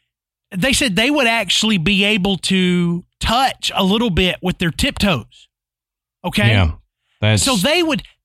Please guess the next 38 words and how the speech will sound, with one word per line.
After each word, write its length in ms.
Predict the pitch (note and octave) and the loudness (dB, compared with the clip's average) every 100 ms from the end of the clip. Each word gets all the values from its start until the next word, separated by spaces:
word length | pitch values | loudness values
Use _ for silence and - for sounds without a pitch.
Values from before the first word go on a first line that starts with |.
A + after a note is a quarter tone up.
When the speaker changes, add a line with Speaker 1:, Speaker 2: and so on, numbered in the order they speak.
| - | -4
Speaker 1:
that 300 | D4 E4 - | -2 -2 -4
process 1000 | - B3 C#4 C4 D4+ D#4 E4+ - - - - | -2 0 2 2 2 2 2 0 -4 -8 -8
of, 200 | F#3+ D#3+ D3 - | -4 -2 -4 -4
of 240 | F#3 C3 | -4 -2
dying 520 | F#3 F#3+ C#4 F4+ F4 - - | -2 0 0 0 -2 -6 -2
in 140 | G3 | 2
that 180 | G#3 D#3+ | 2 0
hot 400 | - G3 A#3 - | 0 0 0 -2
sun, 500 | - C4+ C#4 E4 F4 - _ _ _ | -2 0 0 0 -4 -10 _ _ _
sometimes 500 | - C#4 C#4 D#4 D#4+ | -4 -2 0 2 2
it 100 | A#3 | 0
would 140 | G#3+ G#3+ | -2 -2
take 240 | A#3+ F3 | -4 -4
twenty 300 | - C4+ D4 | -2 0 2
minutes. 480 | C4+ D4 E4+ D#4+ - - _ - | 2 2 0 -4 -10 -14 _ -10
It 140 | B3+ | -4
could 180 | - B3 | -4 -2
take 260 | B3+ A#3 - _ _ _ | -2 -4 -10 _ _ _
two 220 | - D#4 C#4+ | -4 -2 0
hours. 800 | G#3+ C4 C4+ A3+ - - - - _ - | 0 0 -2 -4 -8 -12 -12 -14 _ -2
Speaker 2:
Yeah, 180 | G#2+ G2 | 2 2
I 40 | |
was 100 | A2+ | 4
gonna 180 | C3 G#2+ | 4 2
say 200 | - A#2 | 2 2
that 220 | F#2 A#2 | 2 2
just, 240 | G#2+ G2+ - | 2 0 0
it, 300 | A#2+ A2+ - | 0 -2 -2
that 260 | G#2+ A#2 - | -2 -2 -2
prolongs 960 | - D3 A2+ F#2+ G#2 A#2+ A2+ G2 E2+ | 0 2 4 6 6 6 6 4 2
the 80 | - | 0
death. 500 | D#2 G2 G2+ D2+ - - - _ _ _ _ | 0 2 2 -2 -4 -10 -12 _ _ _ _
Speaker 1:
So 360 | - C#4 C4+ - | -4 -2 -2 -6
here 240 | - D#4 F4+ | -4 0 2
you 240 | D#4+ D#4+ | 2 2
are, 340 | C#4+ B3+ B3 A#3+ | 2 2 2 2
a 120 | - E3 | 0 0
miner 540 | D#3+ A3 B3 E3+ F#2+ | 2 2 0 -2 -4